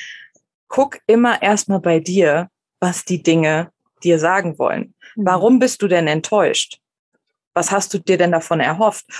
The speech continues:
Speaker 1: Und
Speaker 2: Mhm.
Speaker 1: wenn du, wenn du das einmal so durchgehst für dich, diese Punkte, ein Teil liegt immer auch bei dir und ein Teil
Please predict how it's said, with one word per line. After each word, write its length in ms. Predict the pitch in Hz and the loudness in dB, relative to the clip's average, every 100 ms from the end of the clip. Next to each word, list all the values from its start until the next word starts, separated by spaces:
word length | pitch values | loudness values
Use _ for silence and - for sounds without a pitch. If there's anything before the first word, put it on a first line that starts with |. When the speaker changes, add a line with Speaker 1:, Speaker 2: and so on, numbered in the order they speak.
| - | -4
Speaker 1:
Und 180 | - 208 | 0 0
Speaker 2:
Mhm. 240 | 185 175 180 | -2 -12 -2
Speaker 1:
wenn 180 | 208 | 2
du, 300 | 214 214 - - | 4 2 0 -2
wenn 180 | 202 220 | 2 4
du 80 | 208 | 4
das 240 | 233 320 | 2 0
einmal 240 | 339 277 | 0 2
so 120 | 214 214 | 2 2
durchgehst 680 | 226 277 285 - 185 - | 2 2 -2 -2 0 0
für 120 | - 170 | -2 -2
dich, 160 | 185 | -2
diese 260 | - 233 240 | -2 0 0
Punkte, 640 | - 262 277 202 190 226 - - _ _ _ _ _ | 2 2 2 2 2 2 -6 -20 _ _ _ _ _
ein 240 | - 208 208 | 0 2 2
Teil 640 | - 277 320 311 277 330 392 _ _ _ _ _ | 0 0 2 4 4 2 -2 _ _ _ _ _
liegt 440 | 202 240 254 - 247 | 2 2 2 0 0
immer 320 | 302 311 302 | 2 2 2
auch 280 | 220 226 - | 2 2 2
bei 180 | 220 208 | 0 0
dir 380 | 196 185 147 - | 0 2 4 4
und 240 | 180 - | 0 0
ein 200 | 220 247 | 2 2
Teil 520 | - 285 269 233 240 | 2 0 2 2 2